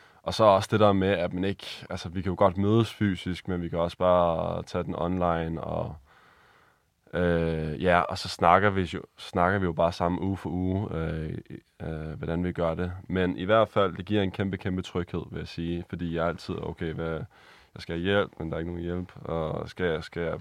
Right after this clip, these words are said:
skal jeg betale en for det, og, og så videre. Men nu, når du nu er ordblind, så er der, øh, nogle, øh, nogle tilbud som det her, og det er jo noget, man skal vide,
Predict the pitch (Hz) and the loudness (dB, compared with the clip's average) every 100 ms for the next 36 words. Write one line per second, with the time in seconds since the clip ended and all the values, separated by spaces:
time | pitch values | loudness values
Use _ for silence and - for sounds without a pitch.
0 | - _ _ - 90 - 110 98 92 87 | -12 _ _ -10 -10 -6 -2 -2 -2 -4
1 | - 87 90 85 82 82 _ - - - | -4 -4 -2 -4 -6 -10 _ -20 -20 -20
2 | - _ - - 95 90 92 92 87 90 | -20 _ -12 -6 -4 0 2 2 2 -2
3 | 90 65 92 95 104 82 107 101 98 90 | -4 -4 -2 0 0 4 4 4 0 0
4 | 85 78 - 87 87 95 98 95 - 85 | -4 -4 0 2 4 4 2 0 -8 -8
5 | 80 80 - - 80 - _ 92 87 82 | -6 -6 -8 -8 -12 -18 _ -6 -4 -4
6 | 80 80 80 82 - 110 104 90 90 113 | -6 -8 -8 -10 -6 -4 -4 -4 0 2
7 | 113 101 76 80 92 90 90 92 90 - | 4 4 2 -2 -2 0 0 0 -2 -4
8 | 90 82 90 95 | -8 -6 -4 -4